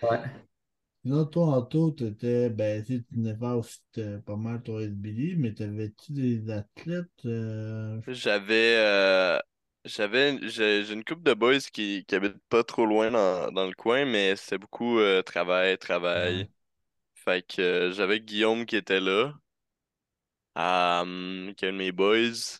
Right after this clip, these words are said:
Speaker 3: Je pense que ça ressemblait à ça. Mais, euh,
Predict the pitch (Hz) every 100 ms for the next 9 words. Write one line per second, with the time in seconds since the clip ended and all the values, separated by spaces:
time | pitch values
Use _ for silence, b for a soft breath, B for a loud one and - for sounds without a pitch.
0 | _ - - 104 - 98 - 90 90 85
1 | - - 82 - _ _ _ _ _ _
2 | _ _ _ _ _ 92 90 90 87 85
3 | 85